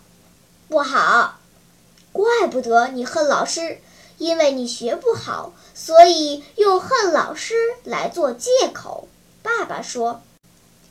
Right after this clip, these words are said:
：“你要是英语特棒，说他讨厌才有人信，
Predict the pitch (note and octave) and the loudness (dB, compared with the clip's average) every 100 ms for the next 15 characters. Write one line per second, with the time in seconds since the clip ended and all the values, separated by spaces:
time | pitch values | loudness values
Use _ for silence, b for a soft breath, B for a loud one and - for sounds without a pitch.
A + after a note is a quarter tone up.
0 | _ - C4+ A#3 C4+ C4 C4 C#4 C4 B3+ | _ -8 -4 -2 0 0 -4 0 0 0
1 | C4 D#4+ D#4+ B3 G3 - - A#4+ F4 B3+ | 2 2 2 -4 -8 -12 -8 -4 -2 -2
2 | A3 F#3 - b b b - E4+ F4 F4 | -2 -2 -8 b b b 2 2 2 -2
3 | - B3+ B2+ - B4+ G#4+ E4 D4+ B3+ A3 | -4 -4 -4 -2 -2 -2 -4 -10 -8 -6
4 | D#3+ D#3+ G3+ - C#4 G3+ | -6 -8 -12 -12 -12 -14